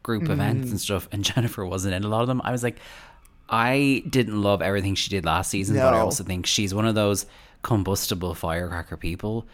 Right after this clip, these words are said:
Speaker 2: Yep.
Speaker 1: So I'm kinda like, "Wait, what's happening?" And I also don't like when they ice out someone
Speaker 2: No.
Speaker 1: that heavily, because it, then it's like, okay, but, like, she's on the cast, so you still have to work with her.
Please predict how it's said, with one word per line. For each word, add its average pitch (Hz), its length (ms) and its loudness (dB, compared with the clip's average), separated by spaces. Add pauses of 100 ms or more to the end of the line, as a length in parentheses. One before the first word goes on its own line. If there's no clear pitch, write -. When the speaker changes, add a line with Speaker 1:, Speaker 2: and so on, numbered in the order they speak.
(140)
Speaker 2:
Yep. 76 180 -2
Speaker 1:
So 107 100 -2
I'm 98 80 0
kinda 98 120 0
like, 90 140 -2
"Wait, 95 380 -4
what's 95 240 -4
happening?" 92 320 -6
And 104 120 -6
I 98 80 0
also 110 200 -2
don't 113 300 -4
like 95 180 -4
when 98 140 -4
they 90 160 -6
ice 87 260 -6
out 76 140 -8
someone 87 380 -6 (800)
Speaker 2:
No. 143 180 2
Speaker 1:
that 117 100 0
heavily, 104 380 -2
because 95 280 -2
it, 104 100 -4
then 110 180 0
it's - 180 -4
like, 107 340 -2
okay, 110 400 -2
but, 104 200 -4
like, 101 260 -4
she's 101 260 -2
on 101 180 0
the 95 60 -4
cast, 90 440 -4
so 98 80 -4
you 95 60 -4
still 101 200 -2
have 92 180 -4
to 101 120 -6
work 80 200 -6
with 110 120 -8
her. 110 260 -2